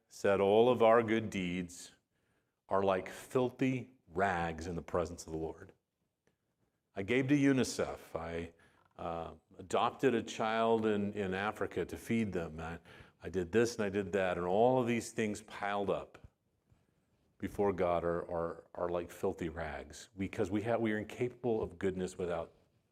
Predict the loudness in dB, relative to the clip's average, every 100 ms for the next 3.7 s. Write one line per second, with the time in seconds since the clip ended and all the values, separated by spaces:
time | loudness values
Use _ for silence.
0 | _ _ -8 -6 -6 -8 -16 -20 -20 -20
1 | -20 _ _ _ _ _ _ _ _ _
2 | _ 0 4 6 6 4 2 0 -6 -8
3 | -10 -8 -6 -4 -6 -10 -12